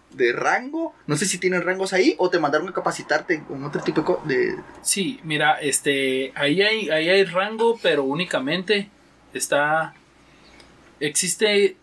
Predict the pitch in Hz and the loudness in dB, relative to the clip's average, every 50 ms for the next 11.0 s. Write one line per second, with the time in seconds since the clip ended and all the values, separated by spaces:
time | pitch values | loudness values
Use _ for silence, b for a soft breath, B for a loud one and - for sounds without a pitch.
0 | _ - 185 185 180 165 156 185 185 190 196 196 190 170 165 147 143 156 165 151 | _ 0 0 2 2 2 0 0 0 0 -2 -4 -4 -4 -4 -4 -2 0 0 0
1 | 143 131 131 151 147 139 117 110 - - - 156 143 127 165 214 311 381 - - | -2 -2 -4 -2 -2 -2 -4 -4 -8 -4 -2 -2 2 2 2 2 2 0 -2 -8
2 | _ _ - - _ - 151 143 139 135 156 180 196 - - 196 190 170 143 - | _ _ -20 -20 _ -10 -6 -2 -2 0 0 0 0 0 -2 -2 -2 0 -2 -2
3 | - - - 208 202 208 - 214 190 165 156 147 135 131 143 170 208 262 294 285 | -2 0 -2 -2 -2 0 -2 -2 -2 -2 -4 -6 -6 -2 0 0 2 2 0 -2
4 | - - _ _ - 143 139 - - 311 339 349 - 135 135 127 120 117 110 107 | -8 -16 _ _ -6 -4 0 0 0 0 0 -2 -2 -2 -2 -2 0 -2 -2 -4
5 | - - _ _ 180 165 - 160 151 151 143 156 165 - 185 170 156 156 143 151 | -6 -10 _ _ -2 0 0 0 0 2 2 2 2 2 0 -2 0 0 -2 0
6 | 190 214 226 226 233 233 - 165 156 - - 151 175 196 214 220 220 220 208 175 | 0 0 0 0 0 0 0 0 0 0 0 0 2 2 2 2 2 2 2 2
7 | 165 156 147 254 262 - 143 135 - 143 135 139 - 220 214 214 208 202 190 180 | 2 2 2 2 2 2 0 -2 -2 -4 -4 -2 -4 -4 -2 -2 -2 -2 -2 -2
8 | 160 147 147 - 196 160 131 117 104 98 92 - - - B B B B B B | -4 -2 2 2 2 4 2 0 -2 -6 -10 -14 -14 -16 B B B B B B
9 | B B B B - 151 147 139 - - 143 139 139 131 131 127 131 135 - - | B B B B -2 0 0 0 0 -2 -2 -2 0 0 0 -2 -4 -6 -8 -10
10 | - - 135 135 - 185 185 190 - _ 175 135 131 151 196 226 226 - 262 233 | -6 -4 -4 -2 0 0 -2 -2 -6 _ -8 -4 2 2 2 2 2 0 -2 -4